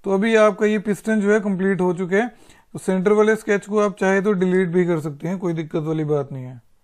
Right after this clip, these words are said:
प्रेस पुल का एक और फंक्शन है, जैसे हम एक्सट्रूड कर रहे हैं या सब्ट्रैक्ट कर रहे हैं तो वो एक ही बार में अप्लाई होता है। So, प्रेस पुल में क्या है, आप उसे मल्टीपल टाइम्स यूज़ कर सकते हैं। ओके, so फ्रेंड्स, इस तरह से आपका पिस्टन ये कंप्लीट हो जाएगा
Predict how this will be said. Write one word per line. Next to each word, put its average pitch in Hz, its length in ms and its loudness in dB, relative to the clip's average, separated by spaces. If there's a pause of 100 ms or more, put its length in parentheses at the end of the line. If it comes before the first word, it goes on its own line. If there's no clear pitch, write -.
(480)
प्रेस 175 200 -2
पुल 208 200 2
का 220 100 4
एक 208 240 4
और 202 180 4
फंक्शन 202 420 0
है, 220 140 0 (420)
जैसे 170 300 0
हम 214 120 0
एक्सट्रूड 202 480 -2
कर 202 140 4
रहे 185 160 0
हैं 208 280 -4
या 185 180 0
सब्ट्रैक्ट 185 480 -4
कर 190 180 0
रहे 175 180 0
हैं 220 120 -6 (380)
तो 175 60 -4
वो 202 240 2
एक 190 260 2
ही 208 120 -2
बार 190 260 2
में 202 140 0
अप्लाई 175 360 0
होता 139 280 -2
है। 131 120 -6 (240)
So, 165 100 -4
प्रेस 185 220 0
पुल 214 180 0
में 214 160 2
क्या 202 140 2
है, 202 60 4
आप 196 160 2
उसे 226 200 -2
मल्टीपल 190 500 2
टाइम्स 208 380 0
यूज़ 165 300 -2
कर 156 160 -6
सकते 127 320 -12
हैं। 120 200 -14 (580)
ओके, 196 300 -2 (440)
so 202 140 -10
फ्रेंड्स, 226 320 -2
इस 214 220 -2
तरह 226 200 0
से 214 80 2
आपका 202 220 0
पिस्टन 190 380 -4
ये 233 160 0
कंप्लीट 180 360 -4
हो 147 100 -2
जाएगा 127 360 -6